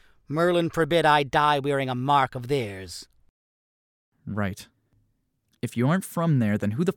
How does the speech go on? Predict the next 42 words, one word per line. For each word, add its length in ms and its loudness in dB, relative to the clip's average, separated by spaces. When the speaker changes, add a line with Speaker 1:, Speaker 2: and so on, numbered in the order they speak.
Speaker 2:
fuck 240 2
are 200 2
you 240 0
and 180 -4
what 140 2
do 40 2
you 60 6
need 180 2
from 240 0
me? 320 0
Speaker 1:
Well, 120 -6
no 260 0
need 360 -2
to 80 -6
sound 380 0
so 240 0
hostile. 760 0
I 120 4
had 260 4
to 80 0
be 140 -2
severely 680 0
convinced 580 -6
to 80 -12
even 280 -8
show 300 -4
my 200 -2
face 420 -6
near 160 -10
any 240 -8
of 80 -12
their 140 -8
projects, 680 -10
much 260 -2
less 240 -4
actually 440 -8
help 360 -2
one 120 -4
of 60 -6
their 160 -4
employees. 1120 -8
Speaker 2:
Hey, 240 -2